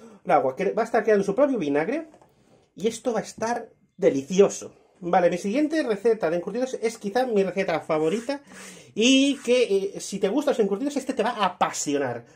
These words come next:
Pero tiene un sabor muy peculiar. Se lo ha pasado a algunos cocineros profesionales y les ha encantado. Se hace sobre, sobre todo con cebolla.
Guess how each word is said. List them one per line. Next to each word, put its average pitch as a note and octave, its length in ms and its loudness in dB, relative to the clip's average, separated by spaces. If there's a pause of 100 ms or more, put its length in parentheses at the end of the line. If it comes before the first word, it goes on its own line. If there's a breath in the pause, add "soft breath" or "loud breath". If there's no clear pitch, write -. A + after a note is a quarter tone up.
(100)
Pero F3+ 180 -2
tiene F#3 160 -4
un F#3 60 -2
sabor A3 320 -4
muy G3+ 220 0
peculiar. D3 560 -2 (180 soft breath)
Se G3 120 -4
lo - 0 -
ha G3+ 100 4
pasado F#3+ 240 4
a F3 60 4
algunos F3 380 0
cocineros D#3 320 0
profesionales G#3+ 420 -2
y G#3+ 40 2
les F3 140 -4
ha A3 40 0
encantado. C3 680 -2 (1120 soft breath)
Se - 160 0
hace C#4 180 2
sobre, A3 380 0
sobre G#3 180 -2
todo D4+ 180 2
con G3+ 220 2
cebolla. C#3+ 480 2